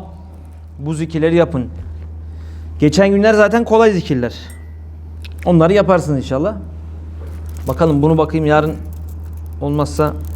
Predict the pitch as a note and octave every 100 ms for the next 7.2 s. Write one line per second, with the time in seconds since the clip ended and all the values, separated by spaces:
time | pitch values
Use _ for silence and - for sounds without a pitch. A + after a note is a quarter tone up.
0 | - - C#3+ D#3 D3+ - D#3+ D#3 D3+ D3
1 | D#3+ C3+ A#2+ G#2+ - E3 - - - -
2 | - - D3 D3 D#3 D#3+ C#3+ D3+ D3+ E3
3 | - - - - - E3 D#3+ F3+ D3 E3
4 | E3+ E3 E3+ - D3+ C3+ C#3+ D3 C#3 D#3+
5 | D#3 D#3 - C#3+ - A#2+ E3 E3 - -
6 | - - - - C#3+ - C#3 D3+ D#3 D3+
7 | - E3+